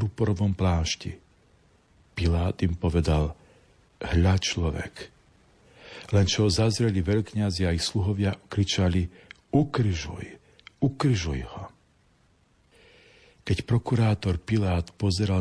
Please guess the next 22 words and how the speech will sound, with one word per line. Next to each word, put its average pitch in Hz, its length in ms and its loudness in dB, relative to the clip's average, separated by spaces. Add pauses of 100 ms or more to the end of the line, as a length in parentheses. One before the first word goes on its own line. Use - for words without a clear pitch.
na 85 80 2
zničenú 90 720 0
a 80 160 0
potupenú 95 640 -2
tvár 87 480 0
Ježiša, 80 560 -2 (640)
stále 101 480 2
v 80 80 0
nej 78 160 2
videl 73 400 0
ešte - 160 -4
čosi - 320 -4
z - 160 -4
človeka. - 560 -4 (880)
Takže 92 240 4
sa 92 240 2
zmohol 98 400 2
pred 92 160 -2
všetkými 90 560 -2
zvolať: 85 480 0 (800)
"Hľa 87 320 4
človek." - 800 -2